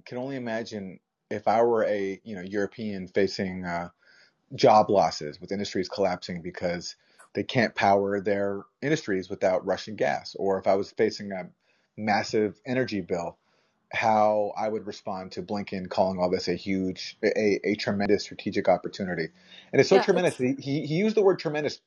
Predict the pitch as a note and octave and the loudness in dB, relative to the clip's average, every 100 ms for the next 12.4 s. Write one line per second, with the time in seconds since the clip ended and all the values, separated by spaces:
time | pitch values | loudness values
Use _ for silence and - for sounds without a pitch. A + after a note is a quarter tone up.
0 | - B2+ - E3 C3 - - - - A#2+ | -2 -2 0 -4 -4 -6 -14 -20 -4 -2
1 | A2 - - D#3 D3+ A#2 C3 G2+ - _ | -2 0 2 4 2 -4 -2 -2 -6 _
2 | _ _ C#3 D3+ F3+ C3+ A2+ G#2+ A2+ A#2 | _ _ -4 -2 -4 -2 0 2 2 0
3 | - G#2 G#2 F#2+ F2 E2+ - D#2+ C#2+ - | -4 -10 -6 -6 -6 -8 -6 -6 -8 -12
4 | - - _ - - E4+ E3 B2+ - A#3+ | -20 -20 _ -2 2 6 4 4 -2 -4
5 | B3+ C4+ G#3 G3+ A#3 B3 E4 A#3 - G3 | -2 -2 -2 0 4 4 4 0 -6 -18
6 | _ _ _ G3+ C4+ - - - - _ | _ _ _ -2 -2 -2 -10 -20 -20 _
7 | _ - F#2 D2 - _ - - C3 G3+ | _ -12 -8 -8 -10 _ -12 0 4 6
8 | G#3 - D4 D3+ F#2+ - A#2 - _ - | 8 8 6 2 -2 -6 -10 -14 _ -12
9 | G2+ - - - F3 - - - G#2+ - | -8 -10 -12 -8 -6 -6 -12 -2 0 0
10 | - C3 B2+ - - _ B2 - C#3 D#3 | 4 4 4 -2 -16 _ -4 0 2 2
11 | F3+ B2+ - D#3 D3+ C#3+ B2 G2+ G2+ - | 2 0 0 2 2 2 0 -2 -4 -8
12 | F2 E2 E2 | -10 -8 -8